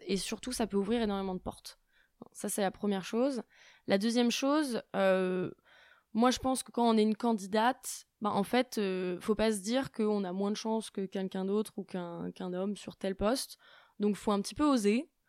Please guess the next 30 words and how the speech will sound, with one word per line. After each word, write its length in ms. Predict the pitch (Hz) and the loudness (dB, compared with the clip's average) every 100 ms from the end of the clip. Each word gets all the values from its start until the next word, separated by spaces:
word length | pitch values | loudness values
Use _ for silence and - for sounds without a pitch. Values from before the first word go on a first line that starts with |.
| _ _ | _ _
faut 180 | - 220 | -4 -4
pousser 320 | - 240 330 | -2 -4 0
les 80 | 294 | 0
portes 480 | 240 226 277 - - | 4 4 4 -2 -6
et 60 | 202 | -6
surtout, 220 | 180 269 | -4 -4
faut 160 | 262 | 0
demander 320 | 214 226 233 202 | 2 2 0 0
de 80 | |
l'aide. 280 | 202 190 175 - - | -2 -2 -4 -10 -6
Euh, 440 | 185 175 175 170 - | -2 -2 -4 -8 -4
aujourd'hui, 500 | 202 196 214 208 226 | -2 0 0 -2 -2
il 40 | 226 | -2
y 60 | |
a 60 | 190 | -2
un 60 | |
super 420 | 180 - 330 294 226 | -4 -6 -2 -2 -2
réseau 300 | 226 220 233 | -4 -4 -6
qui 120 | - | -10
s'appelle 320 | - - 175 | -14 -10 -2
LinkedIn. 540 | 220 233 190 233 247 - _ - - _ | 0 2 2 2 2 -4 _ -20 -20 _
Et 40 | - | -2
en 80 | 180 | 2
fait, 220 | 262 226 | 2 0
vous 60 | |
pouvez 240 | 208 190 196 | -4 -4 0
parler 360 | 208 208 226 | 0 0 0
avec 380 | 202 175 175 - _ - | 0 -4 -6 -10 _ -6
n'importe 640 | 180 190 302 - - 269 | -2 0 0 -2 -2 -2
qui 320 | 262 247 294 | -4 -4 -6